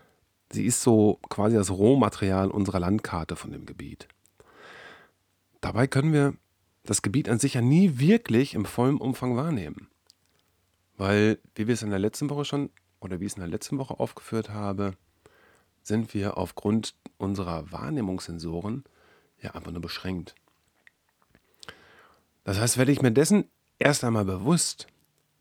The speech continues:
dass die Dinge an sich weder gut noch schlecht sind, dann bin ich da schon mal einen großen Schritt weiter.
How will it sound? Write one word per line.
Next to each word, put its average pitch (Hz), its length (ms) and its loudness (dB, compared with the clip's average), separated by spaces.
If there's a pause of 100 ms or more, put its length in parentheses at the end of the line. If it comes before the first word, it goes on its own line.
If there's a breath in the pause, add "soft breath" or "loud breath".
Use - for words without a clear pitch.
(300)
dass 101 420 -2
die 95 160 -6
Dinge 110 300 -4
an 95 160 -2
sich 92 360 -6
weder 82 280 -6
gut 110 340 -2
noch - 220 -12
schlecht - 420 -8
sind, - 420 -14 (1080 loud breath)
dann 92 180 0
bin 98 140 2
ich 98 160 -4
da 95 240 0
schon 120 160 -4
mal 110 80 2
einen 107 80 2
großen 92 420 -4
Schritt - 260 -10
weiter. - 360 -14